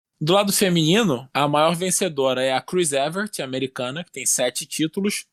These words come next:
seguida da Suzanne Lenglen, que tem seis, que é a jogadora que dá nome aí à quadra secundária, a segunda quadra do complexo de Roland Garros. Além disso, temos alguns destaques aqui que são os tenistas mais novos a ganhar.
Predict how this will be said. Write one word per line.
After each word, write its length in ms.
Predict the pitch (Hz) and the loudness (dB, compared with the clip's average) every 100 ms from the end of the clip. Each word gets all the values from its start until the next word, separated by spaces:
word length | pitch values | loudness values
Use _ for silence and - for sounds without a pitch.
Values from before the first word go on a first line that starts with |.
| _ _ | _ _
seguida 380 | - 285 185 220 | -2 2 4 4
da 160 | 202 202 | 2 0
Suzanne 400 | - 202 185 196 | 0 -2 -2 -2
Lenglen, 400 | 240 185 190 180 - - | -2 0 0 0 -10 -8
que 100 | 135 | -6
tem 180 | 139 | -2
seis, 460 | 151 - 135 185 - | -2 0 0 -2 -4
que 220 | - 143 123 | -4 0 2
é 300 | 123 135 175 _ | 0 -2 -6 _
a 200 | 131 131 | 0 2
jogadora 440 | 131 147 156 143 160 | 2 2 2 2 0
que 100 | 175 | 0
dá 160 | 165 | 0
nome 400 | 175 151 170 185 | 0 2 2 2
aí 400 | 151 135 147 170 - | 2 2 2 0 -6
à 200 | - 139 | -4 -4
quadra 680 | - 135 131 143 147 143 135 | 0 0 2 2 2 2 2
secundária, 600 | - 160 - 151 135 127 | 0 -2 -4 -2 0 0
a 20 | |
segunda 460 | - 151 196 202 139 | 0 0 -2 -2 -2
quadra 500 | - 123 123 113 - | -2 -2 -2 -6 -8
do 600 | - 123 123 127 127 120 | -8 -4 -2 0 -2 -2
complexo 540 | 139 123 117 127 - | -2 0 2 0 0
de 80 | 135 | -2
Roland 260 | 123 135 135 | 0 0 0
Garros. 320 | 143 - 98 - _ _ _ _ | -2 -2 -10 -14 _ _ _ _
Além 360 | 143 170 190 170 | 0 2 2 2
disso, 500 | 156 226 - 139 135 | 2 2 0 -4 -4
temos 300 | 156 160 165 | -4 -2 0
alguns 680 | 151 135 175 190 135 - - | 0 -2 -6 -4 -6 -8 -10
destaques 540 | 139 131 - 151 160 | -4 -2 0 0 -2
aqui 180 | - 175 | -4 -4
que 100 | 175 | -2
são 140 | - 151 | 0 0
os 100 | - | -2
tenistas 440 | 147 147 - 135 | -2 -4 -2 -2
mais 280 | 151 190 156 | 2 2 2
novos 460 | 135 170 208 143 | 2 2 2 -2
a 80 | 131 | -2
ganhar. 460 | 123 123 120 165 | -2 -4 -2 -4